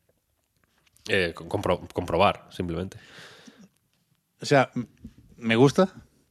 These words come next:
Speaker 2: acepto el reto, y todavía no he hecho los cálculos, pero sí me he ido a, a ver informes de años anteriores, ¿eh? Y creo que el, el truco está <laughs> en que el número de juegos se mantiene,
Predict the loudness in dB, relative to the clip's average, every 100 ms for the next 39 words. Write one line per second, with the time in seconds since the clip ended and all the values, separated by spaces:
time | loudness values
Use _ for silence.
0 | -12 -6 0 2 2 2 0 -2 -6 _
1 | _ _ _ _ -6 -2 2 0 0 2
2 | 4 4 4 2 4 4 6 8 6 4
3 | 2 2 4 4 4 2 0 2 4 4
4 | 4 4 2 0 0 0 2 2 2 2
5 | 2 2 0 0 0 0 0 0 0 0
6 | 0 -2 -2 0 2 2 0 -2 _ -2
7 | -2 2 2 4 2 0 -2 -8 -8 -2
8 | 0 2 0 2 2 4 4 4 4 2
9 | 4 2 2 4 2 2